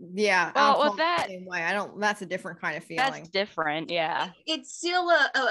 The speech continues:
Speaker 3: I don't like being buzzed, if that makes sense. It, I don't, it doesn't matter whether it's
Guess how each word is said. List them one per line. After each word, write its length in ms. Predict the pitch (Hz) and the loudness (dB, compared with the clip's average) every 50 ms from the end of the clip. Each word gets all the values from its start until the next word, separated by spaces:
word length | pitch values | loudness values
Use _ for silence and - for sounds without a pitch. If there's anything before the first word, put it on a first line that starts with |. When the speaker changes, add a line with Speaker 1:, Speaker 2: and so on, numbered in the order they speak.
| 233 - | 2 2
Speaker 3:
I 100 | 254 277 | 0 -2
don't 120 | 311 302 | -2 -2
like 180 | 294 277 302 311 285 | -4 -6 -6 -6 -6
being 240 | 254 247 240 247 160 | -4 -2 -2 -2 0
buzzed, 540 | 170 196 196 147 - - 160 - - - - - | 0 0 0 0 -2 -6 -12 -16 -20 -18 -12 -10
if 120 | 156 156 156 | -10 -8 -4
that 240 | 208 180 170 170 - _ - | -2 -2 -2 -4 -6 _ -10
makes 380 | 220 202 175 160 - - - - | -6 -4 -4 -4 -6 -10 -14 -10
sense. 320 | 170 160 - - - - 196 | -8 -8 -8 -8 -12 -10 -6
It, 240 | 196 180 180 185 185 | -6 -4 -2 -2 -2
I 40 | 190 | 0
don't, 240 | 196 196 185 165 - | -2 -2 -6 -8 -12
it 140 | 196 190 202 | -12 -8 -8
doesn't 180 | 202 202 240 | -6 -4 -2
matter 240 | 214 196 196 196 196 | -2 0 0 -2 -2
whether 300 | 196 196 196 190 185 185 | 0 0 0 0 -2 -4
it's 380 | 180 170 170 - - - - | -4 -6 -8 -12 -18 -20 -20